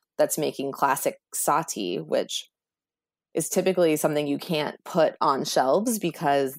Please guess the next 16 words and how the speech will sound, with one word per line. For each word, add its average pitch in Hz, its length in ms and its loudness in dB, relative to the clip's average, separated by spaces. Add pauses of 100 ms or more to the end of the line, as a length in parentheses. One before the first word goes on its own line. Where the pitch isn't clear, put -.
(120)
it's - 200 -4 (120)
unboiled, 151 680 0 (160)
um, 147 500 -2 (200)
in 180 320 0
where 175 220 4
it's 170 180 -2
made 185 140 0
in 185 120 0
Finland. 220 400 0 (460)
So, 147 560 4 (200)
you 165 80 0
know, 143 120 2
it's 139 140 0
never 147 280 4
sanitized. 139 600 -2
There, 139 240 2